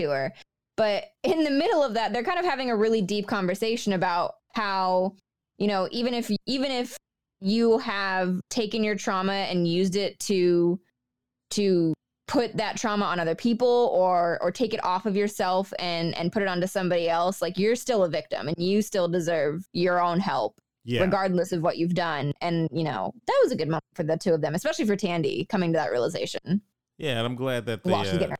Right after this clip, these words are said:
Speaker 1: ass kicked.
Speaker 2: well, I mean, now that that negative influence is out of her life, 'cause they kinda ended with, you know, them both at each other's throat with their, you know, their weapons, the hand claw that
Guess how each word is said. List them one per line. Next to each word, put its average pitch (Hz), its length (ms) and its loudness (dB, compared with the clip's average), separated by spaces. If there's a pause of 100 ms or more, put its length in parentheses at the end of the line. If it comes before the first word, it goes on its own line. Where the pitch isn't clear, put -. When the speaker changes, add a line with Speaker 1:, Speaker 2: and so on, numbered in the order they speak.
(140)
Speaker 1:
ass - 60 -20
kicked. - 200 -8 (100)
Speaker 2:
well, 135 240 0
I 117 100 -2
mean, 92 380 -6 (340)
now 98 280 -6
that 92 200 -6
that 85 240 -8
negative 90 380 -6
influence 90 520 -10
is - 80 -12
out 85 140 -6
of 78 60 -10
her 78 80 -10
life, 90 240 -6
'cause 107 80 -8
they 117 80 -2
kinda 120 240 -2
ended 101 260 -4
with, 90 340 -8
you 101 120 -10
know, 85 260 -6
them 90 400 -6
both 92 280 -6
at 87 180 -12
each 90 160 -12
other's 85 240 -10
throat 101 300 -4
with 87 140 -14
their, 82 380 -10 (140)
you 85 100 -14
know, 78 300 -14 (600)
their 82 220 -10
weapons, 87 560 -8
the 82 160 -12
hand 85 540 -10
claw 82 380 -8
that 80 240 -12